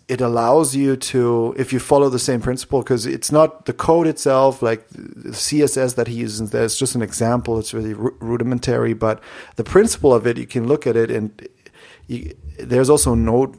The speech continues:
Node version, um, of it, by the way, which is also really cool. And, um, is it really al-, it, it theoretically, if you do it right, it allows you to kind of create a style guide that you can, uh, you can look at the individual little parts that you need, that you p-,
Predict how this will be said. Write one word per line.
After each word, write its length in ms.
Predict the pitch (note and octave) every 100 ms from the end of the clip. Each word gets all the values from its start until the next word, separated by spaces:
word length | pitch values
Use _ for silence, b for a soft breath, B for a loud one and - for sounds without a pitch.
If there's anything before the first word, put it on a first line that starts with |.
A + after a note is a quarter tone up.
| -
Node 300 | A#2+ B2+ A#2
version, 520 | A2 G2 G#2+ G#2 A2+
um, 420 | G#2+ G#2+ G#2+ G#2
of 180 | G#2 G2+
it, 140 | F#2+ -
by 140 | G#2
the 60 | G2+
way, 180 | G#2+
which 240 | G#2 - G#2
is 100 | G#2
also 240 | G#2 A2
really 240 | G#2+ A2 G#2+
cool. 280 | A2+ A#2 -
And, 240 | A2 A2
um, 260 | G#2+ G2+ A2 _ _ _ _ _ - - B B B B D3+
is 220 | B2+ A#2 -
it 160 | C3+
really 320 | A#2+ C#3 F3 E3+
al-, 240 | C3+ B2+
it, 300 | C#3+ - - -
it 160 | -
theoretically, 640 | - - D#3+ F#3+ G#3 F#3+ B2+
if 100 | C3
you 40 |
do 160 | C#3 E3+
it 80 |
right, 220 | A2+ A#2+ B2
it 80 |
allows 400 | G#2+ A2+ D#3+ E3+
you 140 | B2 A#2
to 160 | -
kind 240 | A#2+ C#3+ B2+
of 160 | A#2
create 280 | - C3+ D3+
a 60 | D3+
style 380 | - B2+ C3 A#2+
guide 320 | A#2 G#2 G#2
that 320 | A#2+ A2 -
you 140 | A#2 A#2
can, 460 | - C3 A#2 A2 - B B B B B
uh, 320 | - A2+ A2 A2+
you 80 | A2
can 160 | C#3
look 160 | C3+ F3
at 120 | E3
the 140 | D3+ E3
individual 540 | F3 D3+ D#3+ C#3+ C3
little 200 | C#3 D3+
parts 360 | D3 C#3 C#3+ -
that 200 | B2+ G#2
you 80 |
need, 420 | A2+ C3 D3 B2 G#2+
that 160 | G#2+
you 60 | A2+
p-, 140 | -